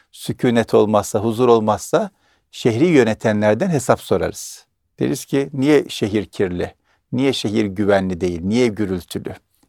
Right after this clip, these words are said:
Ve deriz ki, "Asayişi sağlayın, temizliği sağlayın vesaire." Ama bir de içimizde yaşayan şehir var.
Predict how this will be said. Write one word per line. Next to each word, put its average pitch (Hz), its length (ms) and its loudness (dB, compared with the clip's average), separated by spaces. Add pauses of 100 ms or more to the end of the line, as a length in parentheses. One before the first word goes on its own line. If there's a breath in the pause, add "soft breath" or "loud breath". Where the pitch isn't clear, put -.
Ve 127 120 -2
deriz 170 240 0
ki, - 180 0
"Asayişi 117 580 4
sağlayın, 101 500 4
temizliği 107 520 -2
sağlayın 101 540 2
vesaire." 101 500 -2 (680 loud breath)
Ama 123 200 4
bir 180 60 0
de 196 80 0
içimizde 156 420 -2
yaşayan 120 400 4
şehir 90 300 -2
var. - 440 -12